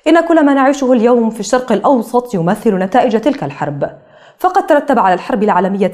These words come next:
الأولى تفكك الأراضي التي كانت مترابطة تحت سيطرة الدولة العثمانية ونشوء دولات قومية منفصلة، وكانت كل واحدة من هذه الدول تقع تحت نفوذ إحدى الدول الأوروبية.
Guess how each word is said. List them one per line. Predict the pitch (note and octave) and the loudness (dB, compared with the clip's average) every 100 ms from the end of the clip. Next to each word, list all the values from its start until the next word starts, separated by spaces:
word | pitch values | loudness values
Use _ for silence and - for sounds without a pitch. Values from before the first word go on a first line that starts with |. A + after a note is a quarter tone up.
| G#3+ | -2
الأولى | - C4 A3 D3+ C#3+ | 0 2 2 0 -4
تفكك | E3 G#3 - E3+ | -6 -6 -6 -4
الأراضي | F3+ G3+ A3+ B3 B3 | -2 2 2 2 2
التي | C4+ C4+ C4+ | 0 0 -2
كانت | C#4 D#4+ G#3+ - | 2 2 2 -4
مترابطة | F#3 F#3+ F#3+ E3+ A#3 B3 F3 - - - - | -6 -4 -2 0 0 0 -2 -4 -16 -14 -6
تحت | - - | -2 0
سيطرة | D4 C#4 C4 A#3+ | 0 0 0 -2
الدولة | A3+ G3+ F#3+ E3+ | 0 0 -2 -4
العثمانية | F3+ F3 F#3+ G#3 F3+ D3+ C3+ - - - | -6 -6 -4 -2 -2 -4 -8 -12 -20 -4
ونشوء | - C4+ C4 C4+ C4 | 2 2 2 -2 0
دولات | F#3 D#3 F3+ G#3 A#3+ A#3+ - | 0 0 -2 0 0 0 -4
قومية | E3+ A3 A#3 F#3+ | 0 2 2 0
منفصلة، | E3+ D3+ D3 F3+ F#3 D#3 C3 - _ - - - | -6 -6 -4 -6 -4 -8 -8 -16 _ -20 -20 -2
وكانت | C#4+ G4+ F#4+ | 0 2 2
كل | - E4 | 2 4
واحدة | C4+ C4 E4 B3 C4+ | 4 0 0 0 0
من | A3 E3+ | -4 -2
هذه | G#3+ G#3+ G#3+ | -2 0 0
الدول | F3+ B3+ B3+ B3 B3 - - | 2 2 2 0 -2 -14 -6
تقع | E4+ E4+ A#3 D3+ | -4 0 0 0
تحت | C#3+ C4+ - A3 | -2 -4 -4 -6
نفوذ | F#3 F3 G#3 G#3+ | -6 -2 -2 0
إحدى | F#4 - A#3 | -2 -2 0
الدول | G#3+ E3+ C4+ | 0 2 2
الأوروبية. | G#3 E3+ D#3+ D#3 - C#3 C3 | 2 -2 -8 -10 -8 -8 -8